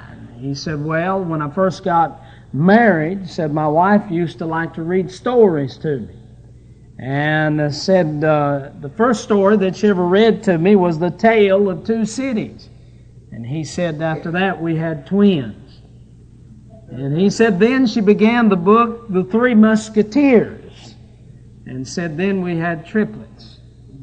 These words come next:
And said, "Really pray for me, because the other night she began a book called The Birth of a Nation."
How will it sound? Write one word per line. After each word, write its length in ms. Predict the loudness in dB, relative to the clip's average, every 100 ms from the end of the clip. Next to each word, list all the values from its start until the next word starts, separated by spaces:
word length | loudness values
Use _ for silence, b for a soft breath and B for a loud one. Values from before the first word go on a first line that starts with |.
| -20 -20 -20 -20 -20 -10
And 340 | -4 0 0
said, 280 | 4 6 6
"Really 340 | 6 6 4
pray 300 | 2 2 0
for 240 | -2 -2 -2
me, 100 | -2
because 480 | -4 0 2 2 0
the 140 | 0
other 200 | 2 2
night 380 | 2 4 2 0
she 140 | -10
began 420 | -8 -2 2 2
a 60 | 0
book 400 | -2 -2 -4 -2
called 360 | 2 2 2 -6
The 100 | -8
Birth 520 | -2 0 0 -4 -8
of 140 | -8
a 60 | -6
Nation." 580 | -6 -8 -10 -18 -20